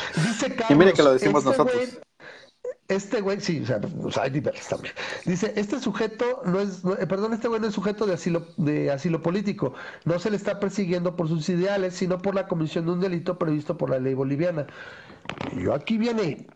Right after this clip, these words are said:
Speaker 1: aquí viene la pregunta. ¿Qué pasa si en tres, cuatro meses,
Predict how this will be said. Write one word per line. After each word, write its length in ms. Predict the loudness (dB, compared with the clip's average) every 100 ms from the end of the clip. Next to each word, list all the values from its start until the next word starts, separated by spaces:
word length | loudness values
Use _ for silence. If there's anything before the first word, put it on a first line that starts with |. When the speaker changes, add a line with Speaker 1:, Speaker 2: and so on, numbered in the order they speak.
| -20 _ -14 -12 -18 -20 -8
Speaker 1:
aquí 240 | -4 0 0
viene 180 | 0 -2
la 140 | 0
pregunta. 720 | 0 0 0 0 -2 -2 -4 -6 -10 -16 _ -12 -12 -14 -20 _ -20 -4
¿Qué 120 | -4
pasa 460 | -2 -2 -2 -4 -4
si 160 | -2
en 120 | -2 0
tres, 280 | -2 -2 -2
cuatro 360 | -2 0 -2
meses, 640 | 0 -2 0 -2 -4 -8